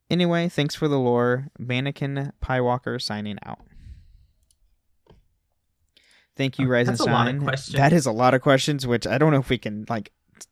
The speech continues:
Speaker 1: cover in the mid break right
Speaker 2: So
Speaker 1: now. <laughs> Some of them we can.
Speaker 2: Maybe. Um, I think we did some of them already.
Speaker 1: We did some of them pri-, previously. Um, I will say for the droid part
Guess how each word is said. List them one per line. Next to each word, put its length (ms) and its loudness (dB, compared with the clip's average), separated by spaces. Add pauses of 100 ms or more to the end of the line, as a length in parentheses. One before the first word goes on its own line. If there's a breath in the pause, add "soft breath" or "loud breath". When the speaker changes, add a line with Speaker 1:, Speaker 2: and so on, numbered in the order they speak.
(300)
Speaker 1:
cover 400 4
in 80 -2
the 80 -4
mid 220 0
break 260 2
right 140 0
Speaker 2:
So 80 4
Speaker 1:
now. 260 0 (960 loud breath)
<laughs> 20 -6
Some 260 4
of 80 2
them 80 -2
we 120 2
can. 380 -6 (1040 soft breath)
Speaker 2:
Maybe. 420 -4
Um, 500 -2 (840)
I 140 -20
think 140 -10
we 120 -6
did 240 -2
some 220 -2
of 100 -2
them 300 -8
already. 560 -4
Speaker 1:
We 140 0
did 180 4
some 220 4
of 140 4
them 160 0
pri-, 360 2 (140)
previously. 760 0
Um, 480 0 (800 soft breath)
I 120 0
will 140 2
say 680 2 (360)
for 200 -4
the 160 -4
droid 400 0
part 440 -2